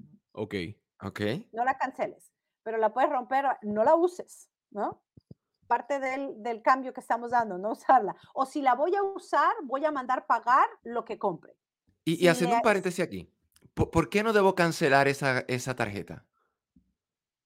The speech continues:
Speaker 3: La idea de no cancelar tu crédito es para que, am, para que no te reste puntos en tu crédito. Si tú
Speaker 2: Ok.
Speaker 3: cancelas crédito, eh, si tú cancelas deudas, eh,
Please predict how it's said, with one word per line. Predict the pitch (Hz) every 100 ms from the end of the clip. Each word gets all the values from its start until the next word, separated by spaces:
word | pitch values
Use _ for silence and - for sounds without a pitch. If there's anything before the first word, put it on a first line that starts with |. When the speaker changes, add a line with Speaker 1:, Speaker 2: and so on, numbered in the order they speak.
| _ _ -
Speaker 3:
La | 240
idea | 247 262 311
de | 349
no | 311
cancelar | 311 330 330 254 262
tu | 277
crédito | 330 330 359 349
es | 262 311
para | _ 285 262
que, | - 214 208 208 -
am, | 214 196 190 190 196 _
para | 240 220
que | 226
no | 226 240
te | 277
reste | 269 277 277 269
puntos | - 294 302 330 349 -
en | - 233 220
tu | 226 208 202 190
crédito. | 240 208 147 _ - _ _ _
Si | - 269
tú | 214 -
Speaker 2:
Ok. |
Speaker 3:
cancelas | - 311 302 - 330 349 240 226 - - _
crédito, | 262 277 277 - -
eh, | 214 208
si | 254
tú | 214
cancelas | 269 285 - 285 277 254
deudas, | 233 320 269 208 214 -
eh, | - 208 208